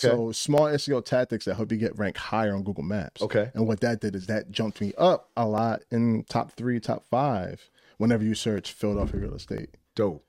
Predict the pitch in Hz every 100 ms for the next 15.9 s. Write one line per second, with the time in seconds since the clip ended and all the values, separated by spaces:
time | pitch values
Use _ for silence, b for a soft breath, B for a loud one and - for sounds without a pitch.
0 | _ - _ - 113 147 139 85 - -
1 | 113 - 113 123 117 127 131 127 139 123
2 | 113 110 120 117 135 120 110 117 110 98
3 | 117 101 85 104 85 131 143 131 160 -
4 | 147 127 110 123 120 110 92 107 117 92
5 | 95 113 92 - 87 127 123 120 110 -
6 | 127 113 135 123 117 117 110 - 117 110
7 | 104 110 101 92 - - 107 107 107 95
8 | - 101 92 - - 220 131 110 113 95
9 | 87 85 92 98 101 98 92 90 87 87
10 | - 90 78 - 117 110 110 107 - -
11 | 131 170 175 95 180 87 - 90 87 117
12 | 120 - 71 - - _ _ _ _ -
13 | 127 135 185 175 139 113 98 - 202 190
14 | 156 113 127 107 110 92 101 95 107 127
15 | 104 110 107 98 123 113 104 104